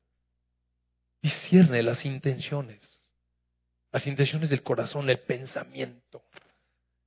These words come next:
Increíble, mire, eso solamente lo hace la letra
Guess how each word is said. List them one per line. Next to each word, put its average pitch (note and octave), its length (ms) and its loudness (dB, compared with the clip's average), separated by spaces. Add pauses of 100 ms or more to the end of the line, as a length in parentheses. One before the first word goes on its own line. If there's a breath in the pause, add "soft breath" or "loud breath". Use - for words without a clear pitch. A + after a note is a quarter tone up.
(320)
Increíble, A#2 480 -4
mire, F#2+ 320 -12 (260)
eso D3+ 220 0
solamente C3+ 440 0
lo B2 120 0
hace B2+ 180 -4
la A2 100 -2
letra A2 400 -2